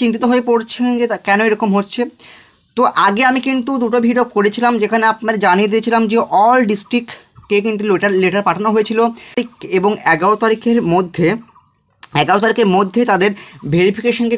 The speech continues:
complete করবার জন্য, কারণ দুয়ারে সরকার ক্যাম্পে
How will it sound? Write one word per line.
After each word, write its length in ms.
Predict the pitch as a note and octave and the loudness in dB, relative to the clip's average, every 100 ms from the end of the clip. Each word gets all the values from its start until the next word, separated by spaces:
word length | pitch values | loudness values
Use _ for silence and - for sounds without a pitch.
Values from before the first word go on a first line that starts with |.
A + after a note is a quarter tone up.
| A3+ | 0
complete 340 | F#3+ F#3 A3 G#3 | 0 0 -4 0
করবার 320 | F3+ F3+ G#3+ G3+ | 0 2 0 2
জন্য, 180 | A#3 A#3 B3 B3 - - - | 2 2 0 -2 -12 -20 -2
কারণ 280 | B3+ A#3+ A#3 C3 - _ D#3+ | 0 2 0 -2 -10 _ -2
দুয়ারে 260 | G3 A3 A#3+ B3 | 2 2 2 0
সরকার 320 | A#3+ A#3 A#3+ A#3 | -2 0 -4 0
ক্যাম্পে 480 | G3 G#3 G#3 - F#3+ | 0 0 -4 -2 0